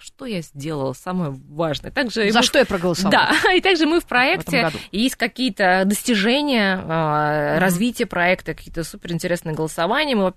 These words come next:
Speaker 1: вспоминаем, а, сколько голосований было в каких отраслях.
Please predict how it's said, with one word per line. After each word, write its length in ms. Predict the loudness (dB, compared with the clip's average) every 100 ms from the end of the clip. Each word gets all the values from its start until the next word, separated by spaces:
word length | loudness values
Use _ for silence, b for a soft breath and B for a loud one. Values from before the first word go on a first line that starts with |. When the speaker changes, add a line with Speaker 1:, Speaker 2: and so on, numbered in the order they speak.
| -8
Speaker 1:
вспоминаем, 800 | -14 -4 0 2 2 2 2 -2 B B -2
а, 920 | 2 4 4 2 2 2 0 0 -2
сколько 420 | -4 -2 0 2 0
голосований 380 | -2 -2 -2
было 120 | 0 -2
в 40 |
каких 260 | -6 -14 -10
отраслях. 300 | -6 -4